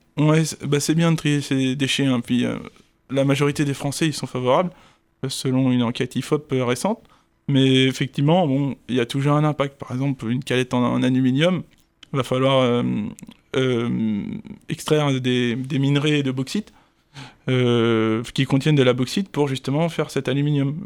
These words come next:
Et souvent, les minerais de bauxite, c'est en Australie, c'est en Afrique du Sud, euh, donc, euh, il y a des impacts, ouais. Euh, même, même du papier, hein, ça a un impact, euh. Mais bon, déjà, si tout le monde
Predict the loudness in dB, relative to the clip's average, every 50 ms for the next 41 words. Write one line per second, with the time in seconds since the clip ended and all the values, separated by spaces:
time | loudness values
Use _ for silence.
0 | -8 -6 -4 -4 -4 -4 -4 -4 -2 0 0 2 0 0 -2 -4 -2 0 0 0
1 | 0 0 -2 -2 -4 -6 -6 -4 -6 -6 -4 -4 -4 -2 -2 -4 -4 -6 -6 -4
2 | -4 -4 -4 -4 -4 -4 -6 -8 -8 -10 -8 -6 -6 -6 -6 -8 -10 -14 -12 -10
3 | -10 -10 -8 -6 -4 -4 -4 -4 -4 -6 -6 -6 -8 -8 -8 -10 -10 -12 -12 -12
4 | -12 -14 _ -20 -20 -20 _ _ _ _ _ _ _ _ _ _ _ _ -2 0
5 | 2 2 4 2 4 2 0 0 0 -4 -4 -4 -4 -6 -6 -6 -8 _ -12 -10
6 | -6 -6 -6 -6 -6 -8 -8 -6 -2 0 2 2 2 2 2 2 2 2 0 -2
7 | -2 -2 -2 -2 -2 -2 -2 -2 -4 -4 -4 -4 -4 -4 -6 -6 -6 -8 -10 -10
8 | _ -16 -14 -12 -12 -12 -14 -16 _ _ _ _ _ _ _ _ _ _ _ -2
9 | 0 0 0 0 -4 -8 _ _ -20 -20 -20 -20 _ _ _ -6 0 2 4 4
10 | 6 4 4 2 2 0 -2 -4 -4 -2 -2 0 0 -2 -4